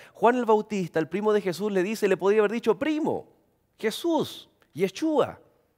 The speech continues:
porque tenían cierta familiaridad. Pero lo que Juan el Bautista declara es una cita o es un concepto del Antiguo Testamento.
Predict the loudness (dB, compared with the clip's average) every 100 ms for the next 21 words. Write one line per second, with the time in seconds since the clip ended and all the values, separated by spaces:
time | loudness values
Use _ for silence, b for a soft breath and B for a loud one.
0 | _ _ _ -4 -2 -2 -2 2 2 2
1 | 0 -2 -2 -2 0 0 0 -2 -6 -8
2 | _ _ _ _ _ _ _ _ _ _
3 | B B B 0 2 2 0 -2 -2 -2
4 | 0 0 -2 -6 -4 -4 -4 -4 -2 -2
5 | -6 b b b _ _ _ _ -10 -8
6 | -10 -10 -10 -10 -10 -4 -2 0 -2 -4
7 | -8 -10 -8 -8 -8 -6 -6 -6 -8 -4
8 | -4 -6 -8 -8 -8 -8 -8 -8 -12 -18